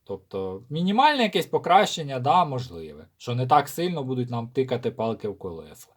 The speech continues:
Але загалом, е, все рівно непорозуміння лишається. Ось так от. Ну, що тут додати? Ну, поговорили, добре. Якийсь мінімальний позитивний результат є. Мінімальний.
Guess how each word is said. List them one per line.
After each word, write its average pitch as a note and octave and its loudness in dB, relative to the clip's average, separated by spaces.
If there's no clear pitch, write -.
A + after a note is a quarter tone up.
Але F#3 6
загалом, G3+ 8
е, B2+ -4
все D#3+ 4
рівно G#3 2
непорозуміння C#3 0
лишається. E2+ -14
Ось B2 -6
так D#2+ -10
от. - -20
Ну, F4 -8
що C#4 4
тут D#3+ 2
додати? G#2 -2
Ну, C#4+ -4
поговорили, A3+ 8
добре. B2 4
Якийсь G3+ -2
мінімальний F3+ 4
позитивний C3+ 0
результат A#2+ 2
є. D#2+ -12
Мінімальний. A2+ -2